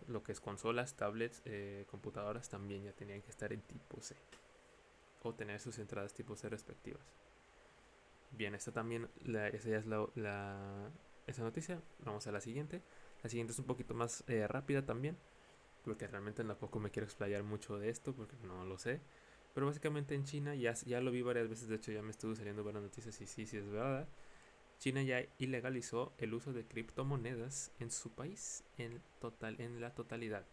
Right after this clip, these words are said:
Básicamente, eh, bueno, un poquito de historia,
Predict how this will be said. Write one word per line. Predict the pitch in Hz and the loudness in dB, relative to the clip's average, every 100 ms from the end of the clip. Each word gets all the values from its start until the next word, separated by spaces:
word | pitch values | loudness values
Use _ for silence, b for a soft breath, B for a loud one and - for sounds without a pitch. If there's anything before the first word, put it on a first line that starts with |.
| - B B B B B B - - | -18 B B B B B B -12 0
Básicamente, | 113 139 135 110 120 139 160 175 - - | 2 2 0 0 0 0 -2 -2 -8 -4
eh, | 127 110 107 104 | 2 4 4 4
bueno, | 110 107 | 2 0
un | 101 | -2
poquito | 107 117 117 127 | -2 -2 0 0
de | |
historia, | 113 - 123 | 0 2 2